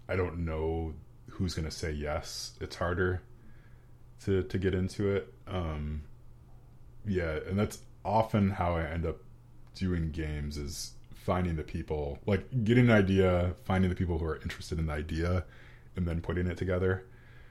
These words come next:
from there. Whereas I think some of these, these Heartbreaker campaigns that we're talking about are very much like a,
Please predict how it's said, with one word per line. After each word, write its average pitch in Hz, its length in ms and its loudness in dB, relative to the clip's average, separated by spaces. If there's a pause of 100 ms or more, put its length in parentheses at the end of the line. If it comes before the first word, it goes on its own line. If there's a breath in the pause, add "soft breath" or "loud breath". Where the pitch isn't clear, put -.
(180 soft breath)
from 90 220 2
there. 87 460 2
Whereas 95 300 4
I 90 60 4
think 123 260 6
some 104 220 6
of 92 120 4
these, 87 560 0 (280)
these 87 240 -4
Heartbreaker 78 500 -4
campaigns 76 600 -6
that 78 160 -6
we're 76 120 -6
talking 76 340 -6
about 73 320 -4
are 87 100 -4
very 80 340 -2
much 76 260 -6
like 69 220 -6
a, 71 300 -6